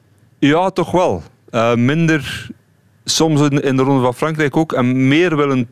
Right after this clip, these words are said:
tonen en minder rekenen op zijn koersintellect. Ehm, hij heeft soms ongelooflijk hard gereden om in de ontsnapping te zitten. Maar zodanig hard gereden in het begin dat hij soms in de finale tekort schoot.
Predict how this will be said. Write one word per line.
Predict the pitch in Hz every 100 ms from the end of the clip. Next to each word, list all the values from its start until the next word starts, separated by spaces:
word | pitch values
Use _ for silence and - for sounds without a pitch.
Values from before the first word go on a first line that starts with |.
| _
tonen | 143 160 180 190 185 175 _ _ _ _ _ _ _ _
en | - 117 123
minder | 139 180 160 127
rekenen | 139 165 165 156
op | 139 113
zijn | 120 107
koersintellect. | - 170 156 135 107 95 87 - - - _ _ - - -
Ehm, | 110 101 101 101 101
hij | 98
heeft | 95
soms | - 98 92 - - - _ _
ongelooflijk | 117 110 120 165 - 117
hard | 120 127
gereden | 113 113 131 127 117
om | 95 113
in | 113
de |
ontsnapping | 104 - 120 123 143
te | 147
zitten. | 135 156 175 - - - - - -
Maar | 104 104
zodanig | 131 135 139 117
hard | 110 120
gereden | - 110 113 104
in | 98
het | 87
begin | 87 101 151
dat | 156
hij | 131
soms | 110 156 123
in | 117
de | 107
finale | - 110 135 120
tekort | - - 135 113
schoot. | - 92 -